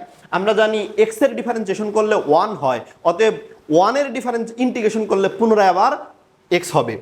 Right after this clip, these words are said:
তাহলে integration of one dx, এটা মানে কি? এক্স, এটা মানে only x। And then d by dx ln x, একটু আগেই বললাম ln x এর ডিফারেন্সিয়েশন করলে ওয়ান হয়, তাহলে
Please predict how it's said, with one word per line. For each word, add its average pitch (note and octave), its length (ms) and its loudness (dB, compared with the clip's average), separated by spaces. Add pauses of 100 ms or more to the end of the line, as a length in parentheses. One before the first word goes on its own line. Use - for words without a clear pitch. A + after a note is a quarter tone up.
(280)
তাহলে G3+ 240 4 (140)
integration A#3 460 0
of A#3 60 -2 (200)
one A#3 180 0
dx, F3+ 140 2 (120)
এটা G#3 160 0
মানে A3 100 -2 (100)
কি? A3 100 -4 (520)
এক্স, - 160 -8 (680)
এটা F3 160 4
মানে A3 160 0 (460)
only D3 220 -2 (200)
x। - 20 -16 (540)
And G3 80 4 (100)
then F#3 160 2 (480)
d - 20 0 (140)
by A3+ 180 4
dx A3 140 -2 (120)
ln F#3+ 180 2
x, - 40 -12 (100)
একটু A3+ 160 -4
আগেই A3 200 2
বললাম G#3 200 0 (100)
ln G3+ 200 2
x - 100 -16
এর G3+ 120 2
ডিফারেন্সিয়েশন G3 520 -2
করলে G3+ 240 2
ওয়ান F3 160 2 (100)
হয়, D#3 160 -2 (320)
তাহলে F3 220 2